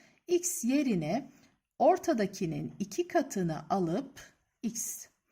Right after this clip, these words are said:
artı b, iki b y'yi yazarken de bu sefer y'nin iki katını alıp y artı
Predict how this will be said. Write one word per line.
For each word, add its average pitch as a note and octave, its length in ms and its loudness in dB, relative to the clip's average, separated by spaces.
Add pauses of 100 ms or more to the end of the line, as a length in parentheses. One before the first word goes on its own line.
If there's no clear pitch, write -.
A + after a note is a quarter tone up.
(400)
artı F#3+ 480 0 (180)
b, A#3+ 320 2 (1160)
iki D4+ 360 -2
b F#3 340 0
y'yi F#3 360 4
yazarken F3 680 0
de E4 100 0
bu E4 60 -2
sefer C#4+ 420 0
y'nin A3 600 4
iki - 240 -8
katını E3+ 420 -6
alıp D3 460 -6 (220)
y D#3 320 -6 (720)
artı C#4 640 0